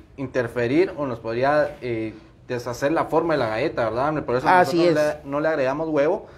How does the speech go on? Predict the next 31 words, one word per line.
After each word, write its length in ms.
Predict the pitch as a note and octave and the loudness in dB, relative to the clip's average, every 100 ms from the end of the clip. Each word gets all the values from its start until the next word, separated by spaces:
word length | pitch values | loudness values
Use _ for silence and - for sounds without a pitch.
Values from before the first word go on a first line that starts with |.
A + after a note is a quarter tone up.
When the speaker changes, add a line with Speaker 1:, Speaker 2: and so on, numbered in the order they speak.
| - - - - | -20 -20 -20 0
Speaker 1:
y 80 | D3 | 0
aparte 360 | - F#3+ G3+ | 2 0 4
va 80 | F3 | 2
a 40 | D#3+ | 2
salir 240 | E3 F3 | 0 0
una 160 | F#3 E3+ | 0 0
galleta 280 | D#3 D#3+ D3+ | 0 -2 0
más 180 | D#3 | -2
crocante. 520 | D#3 D3 F3 F#3 B2+ A#2 | -2 -4 -2 -4 -4 -4
Recordémonos 540 | A2+ A#2+ C3+ E3+ E3 | -4 -2 -2 -2 -4
que 40 | B2 | -2
el 60 | |
huevo 240 | C3 D#3+ E3+ | 2 2 0
nos 180 | B2 | 0
va 60 | C3+ | 2
a 40 | C#3+ A#2+ | 2 0
dar 80 | |
volumen 440 | A2+ C#3 G#3+ B3 A#3+ - | 0 2 2 0 -6 -10
y 80 | - | -6
también 260 | C3 C#3+ | -4 -4
suavidad. 600 | - D#3 C3 A#2+ D3+ A2+ - - - - | -2 -2 0 0 0 -2 -12 -20 -20 -14
Entonces, 160 | A#2 G3+ | 0 4
Speaker 2:
Así 260 | F3+ D#3 C#3+ | 4 2 0
es. 120 | A#2+ | 0
Speaker 1:
a 100 | B2 | 0
la 100 | C3 | 2
hora 180 | F3+ G#3 | 2 2
de 120 | C#3 | 0
quitarle 320 | C3 D#3 F3+ | -4 -4 -2
el 60 | F3 | 0
huevo, 340 | F3 G#3 G#3+ | 2 2 -2